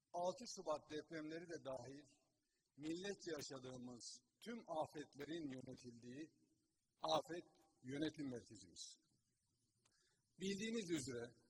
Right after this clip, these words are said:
altı Şubat depremlerinin birinci yıl dönümüne sadece dört gün kaldı. İstedik ki afad olarak altı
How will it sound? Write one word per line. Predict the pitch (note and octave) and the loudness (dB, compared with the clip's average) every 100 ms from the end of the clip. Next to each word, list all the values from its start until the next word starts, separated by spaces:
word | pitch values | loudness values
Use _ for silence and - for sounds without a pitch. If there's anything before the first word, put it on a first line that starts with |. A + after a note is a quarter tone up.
| _ _ _ _ _ _ _ _ _ _ _ | _ _ _ _ _ _ _ _ _ _ _
altı | E3+ F#3 F#3 - | 10 10 10 2
Şubat | F3+ E3 - | 8 8 8
depremlerinin | D#3+ D#3 E3 D#3 D#3 D#3 D#3+ D#3+ F#3+ D#3+ - - _ | 6 6 4 4 4 4 4 2 2 -4 -16 -20 _
birinci | E3 D#3+ F3+ G3 D#3+ A3+ | -2 2 4 2 2 4
yıl | G3 E3 | 4 6
dönümüne | D#3 D#3 D3 D3 D#3+ F3 - - | 4 6 6 6 4 2 -2 -8
sadece | - E3 G3+ D#3 D#3+ E3 F#3 F#3 - - - - | 2 8 10 10 4 4 4 2 -4 -20 -20 2
dört | D#3 D3 - | 6 6 6
gün | A2 | -4
kaldı. | A2 G2+ F#2+ - _ _ _ _ _ _ _ - - _ _ - | -4 -6 -8 -20 _ _ _ _ _ _ _ -20 -20 _ _ 4
İstedik | F#3+ - G#3+ A#3+ - | 6 8 6 4 0
ki | D#3 C#3+ C3+ - - _ _ _ _ _ _ | 2 2 0 -12 -20 _ _ _ _ _ _
afad | G#3 A3 G3 - | 12 12 12 8
olarak | C#3+ B2+ A2+ G#2+ - - _ _ _ _ _ _ _ _ _ | 4 4 2 -2 -14 -20 _ _ _ _ _ _ _ _ _
altı | F#3+ F#3+ F#3+ | 12 12 10